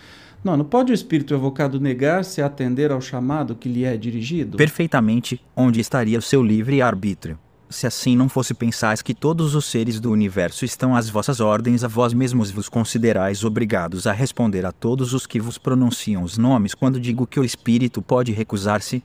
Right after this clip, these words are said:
Speaker 2: refiro-me ao pedido do evocador, visto que um espírito inferior pode ser constrangido a vir, por um espírito superior.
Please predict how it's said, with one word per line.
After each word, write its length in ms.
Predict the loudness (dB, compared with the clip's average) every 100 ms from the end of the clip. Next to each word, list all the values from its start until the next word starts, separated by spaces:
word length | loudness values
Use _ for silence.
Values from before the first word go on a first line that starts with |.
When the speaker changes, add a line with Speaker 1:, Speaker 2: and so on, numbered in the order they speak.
| _
Speaker 2:
refiro-me 480 | -6 -4 -2 0 2
ao 140 | 0
pedido 440 | 0 -2 0 0 0
do 140 | 0
evocador, 580 | -2 -2 -2 0 -2 -2 -8 _ _
visto 320 | -4 -4 -4
que 120 | -2 2
um 100 | 2
espírito 540 | 0 2 2 2 -2
inferior 460 | -2 -2 0 0 0
pode 300 | 0 -2 -2
ser 240 | -2 -2
constrangido 760 | 0 -2 0 -2 0 -2 0 0
a 40 |
vir, 320 | 0 0 -2 -6 _
por 140 | 0 2
um 100 | 2
espírito 500 | 0 0 0 0 -4
superior. 600 | -2 -2 -2 -2 -2 -4